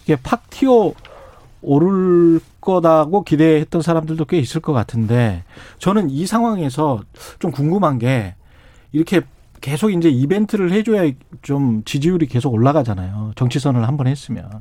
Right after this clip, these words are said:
근데 왜 국민의힘 입당을 아까도 박지영 대표한테 물어봤거든요. 왜 늦출까요? 이게 좀 들어가서 하면 보호도 받고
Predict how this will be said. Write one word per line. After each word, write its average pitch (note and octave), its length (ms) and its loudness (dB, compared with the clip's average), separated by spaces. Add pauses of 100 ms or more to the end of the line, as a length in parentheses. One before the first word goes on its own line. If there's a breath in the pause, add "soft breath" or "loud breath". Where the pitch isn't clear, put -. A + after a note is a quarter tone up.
(400 soft breath)
근데 F3+ 180 0
왜 C3+ 140 4
국민의힘 G3 640 2
입당을 B2 840 0 (380 soft breath)
아까도 D3+ 340 0
박지영 G3 320 0
대표한테 F3 420 0
물어봤거든요. C3 720 0 (640 loud breath)
왜 G#3 420 4 (120)
늦출까요? C#3+ 1040 0
이게 C3+ 360 0 (220)
좀 F#3 260 -2
들어가서 F#3 800 0 (380 soft breath)
하면 A3+ 380 2
보호도 G#3 340 4
받고 F3+ 580 0